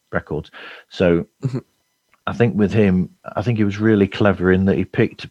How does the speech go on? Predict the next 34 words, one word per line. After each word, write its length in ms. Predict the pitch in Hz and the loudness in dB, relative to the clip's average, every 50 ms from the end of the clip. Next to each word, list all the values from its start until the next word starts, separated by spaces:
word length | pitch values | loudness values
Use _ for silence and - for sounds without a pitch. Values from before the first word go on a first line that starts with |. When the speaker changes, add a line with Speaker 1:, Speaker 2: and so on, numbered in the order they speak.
| _ _ - | _ _ -4
Speaker 1:
picked 240 | - - - - - | -4 -4 -2 0 0
artists 500 | 113 110 107 101 - - 101 - - - | 0 2 0 0 -2 -4 -6 -6 -6 -6
where 440 | 104 98 98 95 92 95 92 87 - _ _ _ - - _ _ _ _ _ - | -4 -2 0 0 0 0 -2 -4 -8 _ _ _ -20 -20 _ _ _ _ _ -4
he 100 | 110 110 | -4 -2
knew 140 | 110 113 | 0 0
he'd 120 | 110 101 - | 0 0 0
got 120 | - 113 - | -2 -2 0
artists 460 | 101 98 98 98 - 110 92 - - - 131 _ _ _ _ - | 0 0 0 -2 -2 -4 -6 -6 -8 -18 -20 _ _ _ _ -8
like, 400 | 107 92 87 87 87 82 - - | -2 0 0 0 0 -2 -6 -8
you 120 | - 117 | -2 0
know, 100 | 95 92 | 0 2
with 180 | 90 98 98 - | 2 0 -2 -4
Traffic, 380 | - - 78 73 - 82 78 - | -2 -4 -4 -2 -2 -4 -4 -4
you've 180 | - 82 82 76 | -2 -4 -4 -2
got, 160 | - 73 - - | -2 -2 -2 -4
you've 160 | - 71 76 - | -8 -10 -8 -6
got 140 | 69 - | -6 -8
Steve 280 | - - - 73 69 65 | -6 -2 -2 -2 0 0
Winwood. 340 | 76 71 67 67 71 71 - | -2 -2 -2 -2 -6 -6 -6
So 120 | - 92 87 | -2 -2 0
you 60 | 87 | 2
know 100 | 92 87 | 2 2
you're 120 | 85 80 78 | 2 2 2
gonna 180 | 82 76 76 | 0 0 0
have 320 | 71 - 76 71 69 - - | 0 0 -2 -2 -2 -6 -18
the 200 | - - - 87 | -12 -4 -2 0
odd 180 | 80 80 73 69 | 2 2 0 0
Speaker 2:
Mm-hmm. 140 | 69 - - - _ - | -4 -8 -10 -12 _ -6
Speaker 1:
hit 160 | - 80 - - | -6 -6 -6 -6
single 540 | - - - 73 71 69 - - 67 - - _ _ _ _ _ _ _ _ _ _ _ _ _ _ _ - | -6 -4 -2 -2 -2 -2 -4 -6 -6 -8 -16 _ _ _ _ _ _ _ _ _ _ _ _ _ _ _ -6
with 160 | - 73 71 | -6 -6 -4
them 160 | - 80 78 | -4 -4 -2
anyway. 300 | 82 80 71 64 60 127 | -2 0 -2 -2 -2 -2
Speaker 2:
Yeah. 80 | 127 | -2